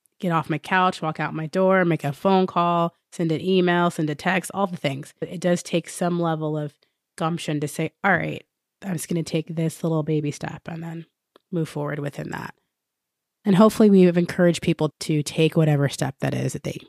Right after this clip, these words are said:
may need to take or move forward on, so that they are getting whatever direction that they're hoping to move forward in a, in a positive way.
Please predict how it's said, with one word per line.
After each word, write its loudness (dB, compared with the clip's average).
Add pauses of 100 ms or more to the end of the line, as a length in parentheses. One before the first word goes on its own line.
(200)
may 2
need 4
to -6
take -2
or 2
move 2
forward 4
on, 4
so -2
that 0 (560)
they 6
are 8
getting 6
whatever 4
direction -2
that 0
they're -2
hoping -4
to -8
move 0
forward -2
in 0
a, 0
in -2
a -4
positive -10
way. -10